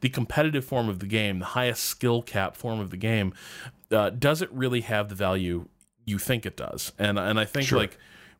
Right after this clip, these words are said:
Speaker 1: you ha-, like, when, when it comes down between what the, what the elite, like, competitive community wants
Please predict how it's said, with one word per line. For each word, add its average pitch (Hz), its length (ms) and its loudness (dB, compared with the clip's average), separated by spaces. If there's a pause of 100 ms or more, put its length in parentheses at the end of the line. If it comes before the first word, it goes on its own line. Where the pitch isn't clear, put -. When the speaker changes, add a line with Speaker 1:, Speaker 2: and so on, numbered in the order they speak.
(140)
Speaker 1:
you 120 120 4
ha-, 135 320 2
like, 120 200 0
when, 110 440 0
when 110 200 2
it 104 120 -2
comes 156 260 0
down 135 240 4
between 107 400 0
what 101 200 0
the, 98 280 0
what 92 200 -6
the 90 280 -2
elite, 104 560 0
like, 110 180 0
competitive 147 400 -2
community 131 340 2
wants 107 500 -2